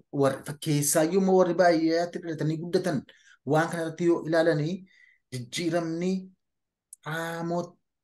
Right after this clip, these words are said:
bishaanii irratti uumame biyya keenya keessatti,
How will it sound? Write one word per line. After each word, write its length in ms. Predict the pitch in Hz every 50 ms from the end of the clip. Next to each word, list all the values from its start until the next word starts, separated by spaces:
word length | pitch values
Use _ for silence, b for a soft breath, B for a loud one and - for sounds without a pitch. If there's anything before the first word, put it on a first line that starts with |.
| _ _ _ _ -
bishaanii 500 | 151 143 156 - - 165 151 147 151 160
irratti 380 | 160 151 156 151 - - 143 -
uumame 360 | - 165 160 170 151 135 123 120 110 - _ _ _ _ _ _ _ -
biyya 160 | 139 156 160 160
keenya 180 | 165 160 147
keessatti, 500 | 139 147 147 147 - - 156 151 - -